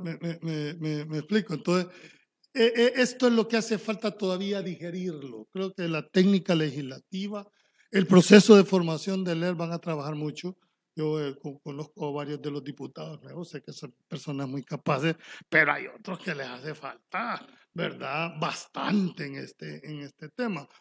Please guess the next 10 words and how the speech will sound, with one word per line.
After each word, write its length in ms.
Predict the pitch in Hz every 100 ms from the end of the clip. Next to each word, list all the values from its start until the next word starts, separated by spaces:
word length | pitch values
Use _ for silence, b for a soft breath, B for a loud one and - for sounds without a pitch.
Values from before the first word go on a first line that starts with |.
| b
Ojalá 360 | 160 151 156 170
lo 140 | 160
sepan, 640 | 151 165 156 160 160 147 127 _ _ _ _
eh, 260 | 165 156 214
inducir, 560 | 190 165 170 185 202 208 - _ _
darles 640 | 143 123 165 165 175 143
una 200 | 165 160
formación, 760 | - 160 156 156 - 170 185 - b b _
porque 320 | 165 156 165
sí 420 | - 202 220 220